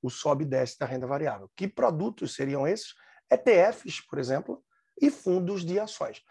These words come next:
Bom, esse não é o momento pra gente falar sobre isso, só queria deixar essa pontinha aí pra que você comece a abrir os olhos nesse sentido. E, claro,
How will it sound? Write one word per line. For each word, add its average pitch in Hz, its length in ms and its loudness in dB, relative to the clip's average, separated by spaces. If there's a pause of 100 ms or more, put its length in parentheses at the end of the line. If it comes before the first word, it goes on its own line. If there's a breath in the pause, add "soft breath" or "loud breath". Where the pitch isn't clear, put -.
(180 loud breath)
Bom, 156 240 8 (260)
esse 180 200 6
não 202 120 4
é 185 40 6
o 160 60 6
momento 156 360 4
pra 151 120 2
gente 131 220 -2
falar 131 160 2
sobre 131 280 -2
isso, 156 180 -2 (220 soft breath)
só - 160 -2
queria 139 220 4
deixar 135 300 4
essa 139 280 0 (160)
pontinha 175 480 4
aí 165 280 0 (260 soft breath)
pra 156 140 4
que - 80 -10
você 156 200 -2
comece 170 440 2
a - 20 6
abrir 156 200 0
os 139 180 2
olhos 135 400 2
nesse 160 360 2
sentido. 139 440 -4
E, - 20 0
claro, 147 320 4